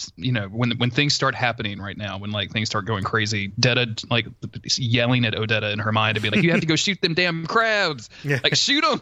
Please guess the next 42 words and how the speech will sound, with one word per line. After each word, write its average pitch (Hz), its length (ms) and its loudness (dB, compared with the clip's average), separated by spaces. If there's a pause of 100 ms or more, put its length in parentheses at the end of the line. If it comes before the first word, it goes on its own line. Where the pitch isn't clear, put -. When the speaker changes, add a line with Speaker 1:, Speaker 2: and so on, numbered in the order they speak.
(120)
Speaker 1:
<laughs> - 460 -4
Speaker 2:
Yep. - 220 0
Speaker 1:
And 151 340 6
then 156 160 6
all 143 140 8
of - 80 0
a 208 80 2
sudden, 147 360 -2
the, 127 400 0 (680)
the, 143 200 4
the 139 120 0
line 139 240 2
of 123 80 -4
all 123 60 0
of 131 40 -6
a - 20 -8
sudden 131 200 -2
her 120 120 -2
hands 123 280 -2
were 117 100 -2
full 123 180 0
of 113 80 -2
thunder 127 340 2
'cause 127 140 -2
she 117 100 0
grabs 110 300 2
Roland's 117 320 0
guns 117 300 2
and 110 100 -2
just 104 120 2
starts - 240 0
blowing 110 340 2
'em 117 60 2
away. 117 420 0
And 120 200 2
Speaker 2:
Yep. 117 180 4
Speaker 1:
it's, - 260 -2 (400)
man, 147 320 4
it's 135 140 0
so 147 180 2
much, 139 320 0
it's, - 340 -4